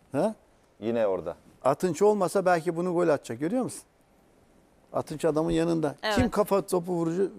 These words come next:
Speaker 1: Beşiktaş'ta? Atınç almış, onu almış.
Speaker 3: Bir açıdan daha bakalım.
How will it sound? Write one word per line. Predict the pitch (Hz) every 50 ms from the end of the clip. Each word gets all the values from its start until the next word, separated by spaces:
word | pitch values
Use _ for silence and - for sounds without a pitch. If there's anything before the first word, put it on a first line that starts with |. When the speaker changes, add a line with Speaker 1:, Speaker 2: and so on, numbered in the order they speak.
| 240
Speaker 1:
Beşiktaş'ta? | 254 160 165 170 - - - 165 147 - - - 247 254 - - _ _ _ _ _ -
Atınç | 175 160 - 196 190 -
almış, | 185 180 170 175 202 185 - 220
onu | 226 226 233
almış. | 226 202 156 127 - - - - _ _ _ _ _ _ _ _ _ _ _ _ _ _ _ _ _ _ _ _ _ _ _ _ -
Speaker 3:
Bir | 233 214
açıdan | 196 - - 196 196 185 180 180 180
daha | 180 175 175 175
bakalım. | 175 - - 196 190 196 202 226 262